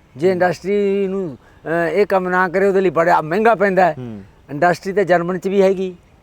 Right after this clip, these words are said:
Speaker 2: ਹੂੰ।
Speaker 1: ਇੰਗਲੈਂਡ 'ਚ ਵੀ ਹੈ,
Speaker 2: ਹੂੰ।
Speaker 1: ਫਰਾਂਸ 'ਚ ਵੀ ਹੈ,
Speaker 2: ਹੂੰ।
Speaker 1: ਸਪੇਨ 'ਚ ਵੀ ਹੈ,
Speaker 2: ਹੂੰ।
Speaker 1: ਚੀਨ 'ਚ ਵੀ ਹੈ,
Speaker 2: ਬਿਲਕੁਲ।
Speaker 1: ਰੂਸ 'ਚ ਵੀ ਹੈ, ਅਮਰੀਕਾ 'ਚ ਵੀ ਹੈ।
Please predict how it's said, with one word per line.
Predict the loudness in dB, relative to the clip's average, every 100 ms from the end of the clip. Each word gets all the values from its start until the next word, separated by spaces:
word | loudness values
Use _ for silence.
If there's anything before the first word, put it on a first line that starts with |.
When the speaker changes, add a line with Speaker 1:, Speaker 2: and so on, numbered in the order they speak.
| -18
Speaker 2:
ਹੂੰ। | -16 -16 -20 -20 _ _ _ _ -12
Speaker 1:
ਇੰਗਲੈਂਡ | -4 0 0 0
'ਚ | -4
ਵੀ | 0 2
ਹੈ, | 2 0 -8
Speaker 2:
ਹੂੰ। | -14 -14 -16 -20 _ _ -8
Speaker 1:
ਫਰਾਂਸ | -2 0 0
'ਚ | -2
ਵੀ | -2 2 2
ਹੈ, | 2 -2
Speaker 2:
ਹੂੰ। | -14 -14 -16
Speaker 1:
ਸਪੇਨ | -12 -6 -4 -4 -6
'ਚ | -6
ਵੀ | -2 0
ਹੈ, | 0 -2
Speaker 2:
ਹੂੰ। | -10 -14 -14 -20 _ _ _ -8
Speaker 1:
ਚੀਨ | -4 -2
'ਚ | -2
ਵੀ | -4 -2 -2
ਹੈ, | -4 -6
Speaker 2:
ਬਿਲਕੁਲ। | -8 -8 -10
Speaker 1:
ਰੂਸ | -2 2 2 0
'ਚ | -4
ਵੀ | -4 -4
ਹੈ, | -4 -6 _ _ -6
ਅਮਰੀਕਾ | 0 0 2 0
'ਚ | 2
ਵੀ | 0 2
ਹੈ। | 0 0